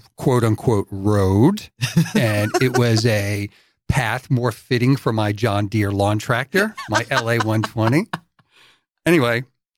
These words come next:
Speaker 1: we looked at it. There was no other way to go, so we went for it. And we're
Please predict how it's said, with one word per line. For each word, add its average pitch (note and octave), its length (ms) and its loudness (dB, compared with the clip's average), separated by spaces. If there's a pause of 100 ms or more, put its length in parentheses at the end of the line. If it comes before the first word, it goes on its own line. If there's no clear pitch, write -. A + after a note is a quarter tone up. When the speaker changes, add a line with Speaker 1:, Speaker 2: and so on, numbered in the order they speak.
(520)
Speaker 1:
we C3 100 2
looked D#3 240 0
at C3+ 200 0
it. C#3 180 -2 (240)
There B2 80 0
was A2+ 100 0
no B2 140 2
other C3+ 160 2
way C3+ 160 2
to C3 80 -2
go, C3 480 0 (120)
so G#2+ 300 -2
we A#2 160 4
went B2+ 280 0
for F#2+ 260 -4
it. F2+ 80 -18 (600)
And A#2+ 360 0
we're G#2+ 180 -4